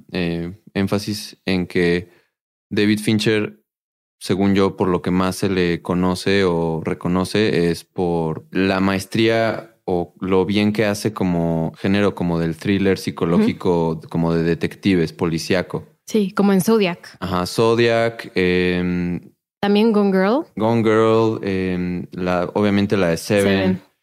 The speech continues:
Speaker 1: Hay unas películas donde sí se sale más de como ese género, como Mank, como, em,
Speaker 2: The Girl with the Dragon Tattoo es otra que dirigió.
Speaker 1: Ah, bueno, pues
Speaker 2: También
Speaker 1: esa,
Speaker 2: es poli-, sí, también
Speaker 1: esa
Speaker 2: es poli-,
Speaker 1: también es, y, y por lo
Speaker 2: cierto.
Speaker 1: general son oscuronas. Por ejemplo, una que no mencionaste que se me hace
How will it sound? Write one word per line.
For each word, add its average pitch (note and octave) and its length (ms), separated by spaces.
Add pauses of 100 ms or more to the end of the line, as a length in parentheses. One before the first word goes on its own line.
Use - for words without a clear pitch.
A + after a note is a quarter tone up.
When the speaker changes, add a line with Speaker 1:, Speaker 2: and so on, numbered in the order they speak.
(300)
Speaker 1:
Hay G#2+ 180
unas A#2+ 180
películas G2 440
donde F2 200
sí F#2 160
se G2+ 140
sale G2 260
más F#2+ 220
de G2 120
como E2+ 220
ese F2+ 160
género, F#2+ 380
como E2 280
Mank, F#2+ 560
como, D#2+ 760
em, D#2+ 580
Speaker 2:
The F#3+ 120
Girl A3 140
with A3+ 160
the G3 100
Dragon F#3+ 360
Tattoo G3 380
es F#3+ 100
otra F#3+ 200
que F3+ 140
dirigió. F#3+ 580 (260)
Speaker 1:
Ah, A2+ 160
bueno, A#2+ 180
pues A3 80
Speaker 2:
También B3+ 180
Speaker 1:
esa, E4 60
Speaker 2:
es - 80
poli-, D4+ 260
sí, C#4 180
también C4+ 200
Speaker 1:
esa C#4 80
Speaker 2:
es D#3+ 80
poli-, D3 80
Speaker 1:
también C#3+ 260
es, C#3+ 320
y, A2 80
y - 20
por B2 80
lo A#2 120
Speaker 2:
cierto. B2+ 180
Speaker 1:
general C#3 260
son D3+ 160
oscuronas. G#2+ 600
Por G#2+ 140
ejemplo, A2+ 600
una B2+ 220
que A#2+ 100
no G#2+ 100
mencionaste G#2+ 600
que - 120
se - 160
me F#2 120
hace G2 600